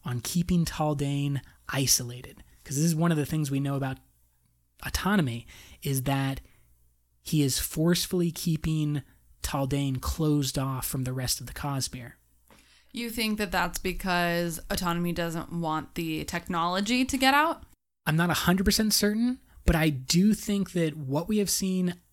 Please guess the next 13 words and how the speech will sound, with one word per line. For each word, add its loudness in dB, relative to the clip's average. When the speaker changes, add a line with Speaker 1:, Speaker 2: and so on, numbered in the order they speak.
Speaker 1:
elsewhere 2
in -2
the -2
Cosmere -2
is 0
types 2
of -2
investiture 0
and -4
types -2
of, -2
like, 0
magic -4